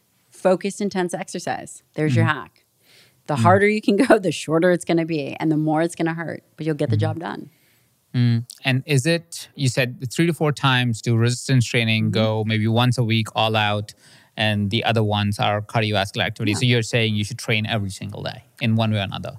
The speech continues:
Speaker 1: I do believe that movement every day, single day is very valuable. Of course, you do have to listen to your body.
Speaker 2: Mm-hmm.
Speaker 1: Not tell yourself that you're not gonna train, but listen to your body. And, you know, if you need a rest and recovery day, th-, totally fine.
Speaker 2: Mm-hmm.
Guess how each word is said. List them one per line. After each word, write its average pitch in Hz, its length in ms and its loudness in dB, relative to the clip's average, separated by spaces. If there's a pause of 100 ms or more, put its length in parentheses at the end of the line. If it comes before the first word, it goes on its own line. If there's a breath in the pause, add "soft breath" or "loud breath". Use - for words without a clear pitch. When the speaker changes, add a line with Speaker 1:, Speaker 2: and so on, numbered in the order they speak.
Speaker 1:
I 202 100 0
do 196 460 0
believe 170 480 0
that 175 120 0
movement 165 480 -4 (160)
every 160 300 -2
day, 156 180 -6
single 160 300 -2
day 151 260 0
is 156 100 -4
very 147 180 -4
valuable. 165 600 -2
Of - 140 -8
course, 160 400 -4 (320 soft breath)
you 180 80 -6
do 190 80 4
have 208 100 2
to 180 60 -6
listen 170 180 -2
to 180 60 -2
your 147 80 0
body. 151 400 0 (240)
Speaker 2:
Mm-hmm. 110 260 4 (140)
Speaker 1:
Not 196 180 4
tell 254 160 4
yourself 226 380 4
that 185 80 2
you're 180 100 4
not 175 160 4
gonna 165 140 0
train, 165 360 0
but 147 200 -6
listen 160 280 -2
to 156 60 -6
your 151 80 0
body. 147 500 -4
And, 143 560 -6 (160)
you 156 140 -6
know, 151 100 -2
if 139 120 -6
you 160 60 2
need 151 120 2
a 147 60 -2
rest 147 260 -2
and 143 80 -6
recovery 151 480 -4
day, 147 480 -4
th-, - 300 -14 (240)
totally 143 360 -4
fine. - 380 -16 (240)
Speaker 2:
Mm-hmm. 110 220 -2